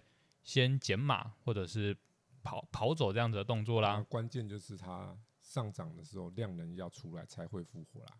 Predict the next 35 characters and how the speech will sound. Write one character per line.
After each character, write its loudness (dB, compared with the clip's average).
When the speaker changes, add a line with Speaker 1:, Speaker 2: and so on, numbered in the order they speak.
Speaker 2:
没 -10
有 -6
的 -8
话 -8
就 -10
应 -12
该 -8
是 -12
没 -8
有 -8
机 -16
会 -16
了。 -18
Speaker 1:
对。 0
对， -8
对， -8
对， -14
OK， 0
好。 0
那 -2
第 2
二 4
个 6
问 8
题， 0
老 -6
师， 0
有 6
观 4
众， 4
有 0
听 4
众 6
说， 6
嗯， 0